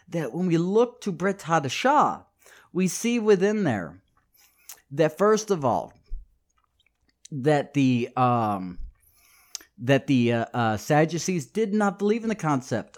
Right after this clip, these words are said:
of Holom Haba. They didn't believe in the concept of Tekiah, resurrection of the dead, or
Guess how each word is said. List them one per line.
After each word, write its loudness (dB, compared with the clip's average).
of -4
Holom -2
Haba. -8
They -2
didn't -2
believe -2
in -4
the -6
concept -2
of -12
Tekiah, -4
resurrection -6
of -8
the -10
dead, -6
or -6